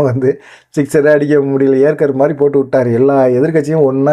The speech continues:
இப்ப உட்கார்ந்துட்டு அம்பேத்கர், அம்பேத்கர், அம்பேத்கர்னு பேசிட்டு இருக்காங்க அப்படிங்கிற மாதிரி சொல்றாங்க. பார்க்கலாம் என்ன நடக்கும் அப்படின்னு சொல்லிட்டு. நீங்க என்ன நினைக்கிறீங்க அப்படிங்கிறதையும் மறக்காம கமெண்ட் பண்ணுங்க. அம்பேத்கர் பேரை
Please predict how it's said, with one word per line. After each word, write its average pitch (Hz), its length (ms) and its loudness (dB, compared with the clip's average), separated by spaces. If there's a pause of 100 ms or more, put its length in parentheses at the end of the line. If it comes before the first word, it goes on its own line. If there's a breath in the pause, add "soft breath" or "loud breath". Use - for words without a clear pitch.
இப்ப 135 160 -2
உட்கார்ந்துட்டு 131 440 0
அம்பேத்கர், 123 500 0
அம்பேத்கர், 117 460 -2
அம்பேத்கர்னு 113 540 -4
பேசிட்டு 104 300 -6
இருக்காங்க 107 340 -6
அப்படிங்கிற 107 380 -4
மாதிரி 123 220 -4
சொல்றாங்க. 110 360 -6 (440 soft breath)
பார்க்கலாம் 175 380 2
என்ன 156 200 2
நடக்கும் 139 360 0
அப்படின்னு 123 280 -4
சொல்லிட்டு. 123 380 -2
நீங்க 131 180 -4
என்ன 131 220 -2
நினைக்கிறீங்க 135 440 -2
அப்படிங்கிறதையும் 110 580 -4 (440 soft breath)
மறக்காம 160 420 0 (240)
கமெண்ட் 131 240 -2
பண்ணுங்க. 120 240 -2 (240)
அம்பேத்கர் 147 600 0
பேரை 139 180 0